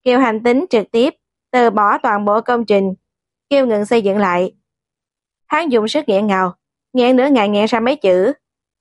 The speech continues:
"Cậu hãy nói rằng mình đang nói đùa đi." "Không có nói đùa,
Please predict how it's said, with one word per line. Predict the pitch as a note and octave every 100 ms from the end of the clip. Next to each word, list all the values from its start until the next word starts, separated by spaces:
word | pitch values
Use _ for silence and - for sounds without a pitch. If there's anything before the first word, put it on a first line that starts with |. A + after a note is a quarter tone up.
| _ _ _ _
"Cậu | - A#3
hãy | B3 A#3
nói | C#4 F4
rằng | G#3+ G3 F#3 _ -
mình | B3
đang | B3 B3
nói | -
đùa | A#3+ A3
đi." | G#3+ A#3 B3+ _ _ _ _ _ _ _ _ _
"Không | A3 G#3+
có | C4
nói | C#4
đùa, | A#3+ F#3+ F3+